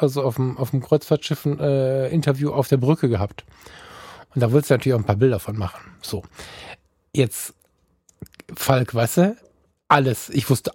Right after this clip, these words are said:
alles. Ich wusste, wie lang das Schiff ist, wie viel P S die drei Maschinen haben, dass sie irgendwie,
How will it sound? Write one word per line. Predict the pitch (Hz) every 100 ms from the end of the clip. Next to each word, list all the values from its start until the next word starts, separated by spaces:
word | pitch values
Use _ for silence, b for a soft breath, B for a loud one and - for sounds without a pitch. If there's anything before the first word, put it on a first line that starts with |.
| -
alles. | 117 98 - - -
Ich | 117
wusste, | 135 - 120
wie |
lang | 120 123
das | 120 -
Schiff | 139 135
ist, | 113 -
wie |
viel | 113 -
P | - - -
S | 110 -
die | 135
drei | 127 123
Maschinen | 120 110 - 135 110
haben, | 113 127 120
dass | 107 -
sie | 117
irgendwie, | 113 120 107 117 110